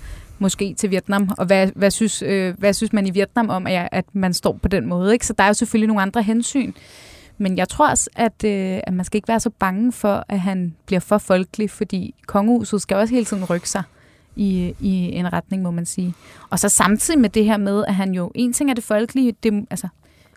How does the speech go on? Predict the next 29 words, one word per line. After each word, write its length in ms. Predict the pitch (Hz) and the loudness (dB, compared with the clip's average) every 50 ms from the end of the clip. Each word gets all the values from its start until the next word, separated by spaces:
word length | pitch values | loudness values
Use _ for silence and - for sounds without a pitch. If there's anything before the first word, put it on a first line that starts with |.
| _ _ - - | _ _ -4 2
Royal 200 | 196 196 196 202 | 4 6 6 6
Run, 560 | 214 190 196 196 196 202 208 208 208 214 202 - | 4 4 4 4 4 4 2 0 0 -2 -4 -4
øh, 340 | - 196 190 185 185 185 | -4 -2 -2 -2 -2 -4
sporten 600 | - - - - 202 175 175 196 214 - 247 240 220 | -6 -4 -2 0 2 2 2 2 2 2 2 2 2
i 20 | 196 | 0
det 120 | 190 180 | -2 -2
hele 160 | 196 220 226 | -2 -2 -2
taget, 260 | - - 226 202 202 - - - - - - - _ - | -2 -4 -4 -4 -4 -6 -12 -20 -20 -20 -20 -16 _ -2
men 140 | 220 208 196 | 0 2 2
han 140 | 202 196 | 2 2
har 100 | 190 175 170 | 2 2 0
jo 60 | - | 2
også 480 | - 196 202 214 226 - - - - - - - - - - - - | 4 4 4 4 4 2 -2 -4 -6 -6 -10 -18 -20 -20 -20 -14 -12
vist 420 | 208 190 247 247 233 262 - - - | -2 0 2 2 2 0 -2 -2 0
sig 140 | 262 247 | 0 0
som 200 | - - 233 208 | 2 2 0 0
en 80 | 196 190 | 0 0
ambassadør 560 | 185 185 185 196 - 214 - - 220 208 - | 0 -2 -2 -2 -2 0 2 2 2 2 2
for 120 | - - 233 | 0 0 0
nogle, 440 | 214 202 190 185 180 175 180 180 180 - - | 0 0 0 -2 -4 -4 -6 -8 -10 -10 -8
nogle 220 | - 202 185 185 175 | -4 -4 -4 -4 -6
temaer, 400 | - - - 226 220 226 247 226 | -6 -6 -4 -2 0 0 0 0
der 80 | 208 190 | 0 0
er 40 | 180 | 0
meget 240 | 185 180 185 196 185 | 0 0 0 0 -2
op 120 | 175 - | -4 -6
i 20 | |
tiden, 480 | 190 - - - 330 311 285 285 269 247 | -8 -6 -4 -4 -4 -2 -2 -2 -2 -2
altså, 300 | - 185 180 - 190 | -2 -2 -2 -2 -2